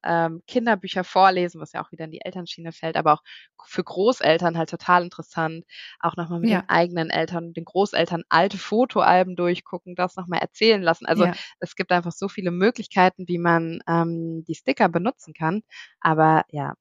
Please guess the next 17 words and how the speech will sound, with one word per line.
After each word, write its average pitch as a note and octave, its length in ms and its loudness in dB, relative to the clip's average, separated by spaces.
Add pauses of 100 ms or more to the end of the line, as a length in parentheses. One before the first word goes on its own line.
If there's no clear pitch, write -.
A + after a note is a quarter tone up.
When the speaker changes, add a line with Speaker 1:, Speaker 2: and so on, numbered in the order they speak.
Speaker 1:
ich, - 340 -8
ähm, D#3 720 -2
möchte E3+ 300 -2
mich E3+ 120 -6
jetzt E3 160 -4
erstmal D#3 280 2
so D#3 80 0
auf - 160 0
die D#3 380 -6
Eltern G#3+ 400 -2
fokussieren, G3 880 0 (480)
ähm, E3 200 -2
Speaker 2:
Ja. F#3+ 180 4
Speaker 1:
im, D#3+ 360 -4
in E3 120 -6
meiner D#3 220 0
Marketingstrategie, D#3+ 1200 -2